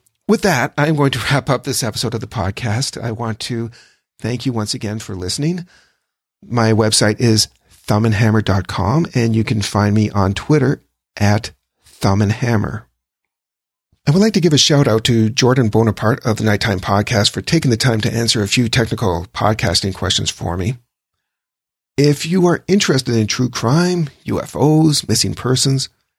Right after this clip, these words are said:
his podcast covers all those topics and more. You should check him out at nighttimepodcast dot com.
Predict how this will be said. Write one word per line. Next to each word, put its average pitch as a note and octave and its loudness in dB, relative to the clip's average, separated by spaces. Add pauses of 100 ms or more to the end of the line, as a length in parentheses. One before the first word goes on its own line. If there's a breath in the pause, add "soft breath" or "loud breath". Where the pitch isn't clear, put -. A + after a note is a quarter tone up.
(180)
his C#3 0
podcast - 0
covers G2+ 0 (140)
all G2 2
those G#2+ 2
topics F#2 -2
and F2+ -4 (160)
more. G2 0 (340 loud breath)
You A2+ -2
should - -2
check - 0
him G#2 2
out G2 0
at F#2 -2
nighttimepodcast G#2 2 (380)
dot - -2 (180)
com. G#2+ 0